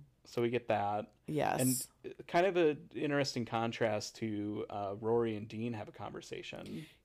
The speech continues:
Speaker 2: Yes.
Speaker 1: Where
Speaker 2: They sure do. Where Dean's like, "So what's gonna happen when you go to Harvard?" And she's like, "What do you mean?" And he's like, "Well,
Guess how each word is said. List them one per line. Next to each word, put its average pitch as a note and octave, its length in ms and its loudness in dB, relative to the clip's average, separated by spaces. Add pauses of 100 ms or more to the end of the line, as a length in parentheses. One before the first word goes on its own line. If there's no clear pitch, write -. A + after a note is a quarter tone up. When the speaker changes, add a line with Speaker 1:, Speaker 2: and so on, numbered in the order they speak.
Speaker 2:
Yes. - 800 -4 (240)
Speaker 1:
Where G2+ 260 -4
Speaker 2:
They D3+ 200 2
sure E3 500 2
do. C#3+ 560 2
Where D3+ 220 2
Dean's D3 420 -2
like, C#3+ 300 0 (760)
"So F#3 500 2 (380)
what's A3 440 -2
gonna B3+ 240 0
happen D3 640 2
when C#3+ 160 0
you C#3+ 160 0
go C#3+ 200 4
to C3+ 80 2
Harvard?" A#2+ 680 -2
And C#3 120 -6
she's D#3+ 320 -8
like, D3+ 280 0
"What B2 280 0
do C#3 60 0
you E3+ 260 0
mean?" E3 800 -2 (840)
And D#3+ 120 -4
he's D#3+ 280 -4
like, C#3+ 280 2
"Well, C3+ 540 2